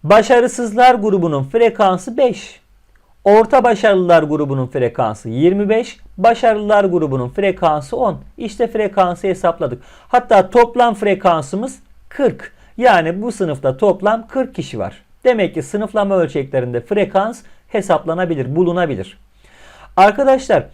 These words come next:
yüzdelik değer de bulabiliriz bu grupta. Başarısızlar beş kişiydi. E, toplam kırk kişi var. Yüzde on iki nokta beşini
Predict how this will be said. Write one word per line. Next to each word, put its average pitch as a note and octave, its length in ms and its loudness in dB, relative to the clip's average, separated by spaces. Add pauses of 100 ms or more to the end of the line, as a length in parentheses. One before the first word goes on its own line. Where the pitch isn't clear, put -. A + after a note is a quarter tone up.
(460)
yüzdelik A3 640 0
değer C4+ 300 4
de A3+ 120 2
bulabiliriz D#3+ 540 2
bu C3+ 100 -6
grupta. C3 440 -4 (420)
Başarısızlar B3 960 2 (160)
beş C4 320 -2
kişiydi. F3+ 580 -4 (240)
E, D#3+ 120 -6
toplam A3+ 540 0
kırk C4+ 300 -6
kişi E3+ 260 -8
var. A#3 240 -2 (640)
Yüzde A#3+ 520 0
on B3+ 200 4
iki B3+ 200 -6
nokta F#3+ 360 0
beşini A3 480 -4